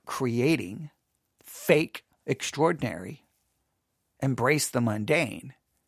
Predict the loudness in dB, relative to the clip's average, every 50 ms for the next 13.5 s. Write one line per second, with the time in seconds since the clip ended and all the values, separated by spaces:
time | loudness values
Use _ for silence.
0 | _ _ _ _ _ _ _ _ _ _ _ _ _ _ _ _ _ _ _ _
1 | _ _ _ _ _ _ _ _ _ _ -4 -2 -2 -4 -4 -2 0 0 0 -2
2 | -4 -10 -14 -18 -20 -20 -20 _ _ _ _ _ _ _ _ _ _ _ _ _
3 | _ _ _ _ _ _ -16 -12 -8 -4 -2 -2 0 0 2 2 2 2 4 4
4 | 4 4 2 -2 -10 -14 -16 -20 _ _ _ _ _ _ _ _ _ _ _ _
5 | _ _ _ _ _ _ _ _ _ _ _ _ _ _ -12 -6 0 0 0 0
6 | 0 -4 -8 -12 -14 -14 -18 _ _ _ _ _ _ _ _ _ _ _ _ _
7 | _ _ _ _ _ _ _ _ _ _ -8 -6 -6 -6 -8 -8 -10 -10 -10 _
8 | -20 _ _ _ _ _ _ _ _ _ _ _ _ _ _ _ _ -20 _ _
9 | _ _ _ _ _ _ _ _ _ _ _ _ _ _ _ _ _ _ _ _
10 | _ _ _ _ _ _ _ _ _ _ _ _ _ _ _ _ _ _ _ _
11 | _ _ _ _ _ _ _ 2 2 2 2 0 -4 -4 -6 -8 -10 -14 -20 _
12 | -2 0 0 2 2 0 0 2 2 4 6 6 6 4 2 -2 -6 -10 -8 -8
13 | 2 4 4 4 4 2 -4 -4 -6 -6